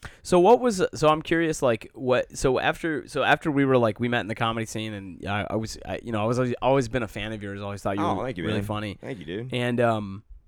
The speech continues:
Speaker 1: I, I was wondering, like, so you disappeared for a while, and we're getting into sketch and all the stage stuff. Like, what were some of the things that you were trying to, like, why did you decide to move in that direction, or, like, what, what were you trying to
Speaker 2: Yeah.
Speaker 1: work out or explore?
Speaker 2: I, um,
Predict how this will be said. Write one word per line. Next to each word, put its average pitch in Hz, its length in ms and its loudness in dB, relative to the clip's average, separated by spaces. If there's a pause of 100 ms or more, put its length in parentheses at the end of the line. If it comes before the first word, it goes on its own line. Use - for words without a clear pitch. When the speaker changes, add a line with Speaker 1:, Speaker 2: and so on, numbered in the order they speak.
(560)
Speaker 1:
I, 113 200 -4 (120)
I 123 80 0
was 135 180 -2
wondering, 165 320 2
like, 117 160 -4
so - 80 -6
you 160 120 -2
disappeared 147 380 0
for 147 60 -2
a 131 40 4
while, 123 180 4
and 117 100 -4
we're 107 60 -12
getting 120 240 -6
into 113 100 -6
sketch 113 360 -2
and 123 40 -4
all 110 80 -4
the 104 80 -6
stage 110 380 -2
stuff. - 240 -2
Like, 113 120 -2
what 151 140 2
were 202 120 0
some 175 180 -2
of 165 40 2
the 160 60 2
things 151 240 -2
that 151 80 -2
you 131 140 0
were 135 80 0
trying 131 240 -2
to, 113 180 0 (320)
like, 131 100 -2
why 139 200 8
did 160 180 -6
you 151 80 0
decide 131 380 2
to 127 40 -2
move 123 220 2
in 123 80 2
that 120 140 -2
direction, 113 480 -2
or, 110 100 -2
like, 101 180 -4
what, 113 200 2
what 123 180 2
were 123 80 -2
you 120 100 0
trying 117 340 -2
to 104 220 -2 (360)
Speaker 2:
Yeah. 113 80 -8
Speaker 1:
work 117 200 0
out 113 220 2
or 110 80 -2
explore? 110 540 -2 (400)
Speaker 2:
I, 208 360 -2
um, 135 680 -2